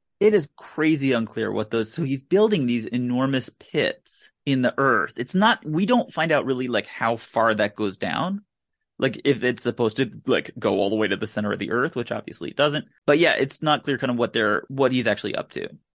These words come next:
Basically, the, the thing is, Jack Kirby just drew it.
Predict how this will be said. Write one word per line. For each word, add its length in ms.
Basically, 400
the, 180
the 300
thing 240
is, 520
Jack 220
Kirby 200
just 220
drew 240
it. 220